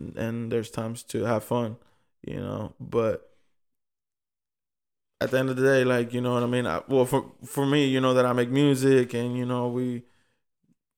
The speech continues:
go to the club and pop bottles, you know what I mean? Like, I, I enjoy drinking, you know, don't get me wrong. I don't drink as,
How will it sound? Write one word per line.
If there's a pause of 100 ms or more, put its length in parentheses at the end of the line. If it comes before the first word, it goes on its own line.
(180)
go
to
the
club
and (260)
pop
bottles,
you
know
what
I
mean?
Like,
I,
I
enjoy
drinking,
you
know,
don't
get
me
wrong.
I
don't
drink
as,